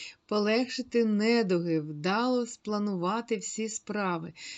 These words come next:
Рекомендується присвятити себе прочитанню, здоров'я та підвищенню рівня духовного життя.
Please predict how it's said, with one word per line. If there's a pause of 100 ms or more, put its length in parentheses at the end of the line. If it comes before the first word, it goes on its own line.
(140)
Рекомендується
присвятити
себе
прочитанню, (380)
здоров'я
та
підвищенню
рівня
духовного
життя.